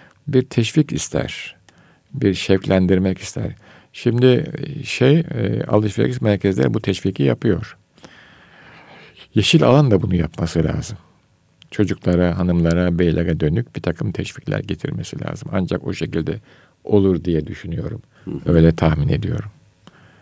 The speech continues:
Speaker 1: Ee, benim zihnimdeki şey bu. Yani mo-, mo-, model bu.
Speaker 2: Yani, e, o teşvik nasıl olabilir hocam? Yeşil alanla alakalı. Yeşil al-, şimdi bir, bir, e, yazarın bir şeyini okumuştum ben.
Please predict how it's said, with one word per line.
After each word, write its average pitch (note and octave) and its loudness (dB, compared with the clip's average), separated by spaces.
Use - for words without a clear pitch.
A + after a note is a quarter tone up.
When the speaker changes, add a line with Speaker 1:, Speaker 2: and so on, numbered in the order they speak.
Speaker 1:
Ee, - -2
benim - 0
zihnimdeki D#2+ 0
şey - 2
bu. - -8
Yani A2 -4
mo-, - -6
mo-, - 0
model D2+ 0
bu. - -2
Speaker 2:
Yani, G2 2
e, G#2 6
o A2 4
teşvik - 0
nasıl C3+ 4
olabilir F2 2
hocam? F2+ -4
Yeşil F2+ 0
alanla F2+ 2
alakalı. F2 -2
Yeşil F#2+ 0
al-, F#2 0
şimdi A2+ 2
bir, A2+ 0
bir, A2+ 4
e, A2+ 4
yazarın G#2 2
bir F#2+ -2
şeyini G#2+ 2
okumuştum E2 -4
ben. D2+ -8